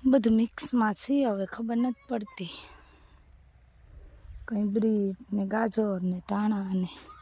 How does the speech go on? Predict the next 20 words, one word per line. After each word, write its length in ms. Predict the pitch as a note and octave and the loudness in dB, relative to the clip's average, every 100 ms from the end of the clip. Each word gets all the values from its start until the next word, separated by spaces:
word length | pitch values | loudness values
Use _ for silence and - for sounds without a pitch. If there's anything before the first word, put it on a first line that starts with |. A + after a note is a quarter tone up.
| - - - - - - - | -20 -20 -20 -20 -20 -10 0
આમે 240 | A#3 A#3 | 4 4
બકાલું 520 | A3+ A#3 - B3 A#3+ A#3 | 4 2 2 2 4 4
મમ્મી 380 | A#3+ A#3+ A#3+ | 4 4 2
એક 120 | A#3 - - | -2 -6 -2
ક્યારો 280 | B3+ A#3 A3+ | 0 0 -2
કરવાનું 480 | A#3 A3+ A3+ A#3 | -4 -2 0 0
કહેતી 320 | G#3+ C4 D4 D#4+ | 0 -4 -4 -4
હતી, 320 | - E4+ D4 - | -4 -6 -6 -6
કર્યો 240 | A#3 A3+ | -2 -2
હોય 220 | G#3+ G#3+ | -2 -4
તો. 280 | G3+ G#3+ F#3 - _ - - - - _ - - - - - - - | -4 -6 -6 -8 _ -20 -20 -20 -20 _ -20 -20 -20 -20 -20 -12 -2
આમાં 200 | A3+ G#3+ | 0 0
ક્યાંક 280 | A3 - B3 | -2 -6 -2
વરિયાળી 640 | A3 G#3+ A3+ A3+ A3 A3 | 0 0 0 0 0 -2
ને 240 | G#3+ G#3 G3+ | -2 -2 -4
બધું 240 | G#3 G3+ | -4 -4
કહેતી 300 | A#3+ A3+ A#3 | -4 -4 -4
હતી 180 | G#3 A#3+ | -6 -6
તો 140 | G#3 G#3+ | -6 -4
ખરી, 440 | - C#4+ A3 | 0 0 -2